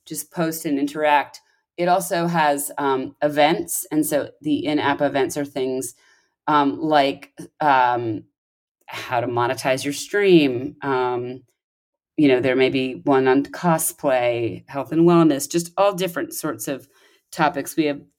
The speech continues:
we have a lot of events planned for twenty twenty-two. And then the third thing is Play Now. So Play Now, you can just,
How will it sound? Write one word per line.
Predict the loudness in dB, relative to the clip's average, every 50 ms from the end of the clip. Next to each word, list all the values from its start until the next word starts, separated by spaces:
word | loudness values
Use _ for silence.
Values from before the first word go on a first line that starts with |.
| _ _ _ _
we | -6 -6
have | -4 -4
a | -6 -4
lot | -2 0 2 2 2
of | 0 -2
events | -4 -6 -6 -6 -6 -8 -10
planned | -8 -6 -4 -4 -4 -4
for | -6 -8
twenty | -8 -6 -4 -4 -4
twenty-two. | -4 -2 -2 -2 -4 -4 -4 -4 -2 -2 -2 -4 -6 -8 _ _ _ _ _ _ _ _ _ _ _ _ _ _ 0
And | 2 4
then | 4 2 2
the | 0 0
third | 2 0 0 0
thing | 0 0 0
is | 0 0
Play | 0 0 2 4 6
Now. | 6 6 4 2 0 -2 -6
So | -8 -4 -2 0 0 0
Play | 2 4 6 8
Now, | 8 8 8 8 8
you | 8 6 6 4 0 -2
can | -4 -4 -2 -2 -2
just, | -4 -6 -8 -10 -10 _ _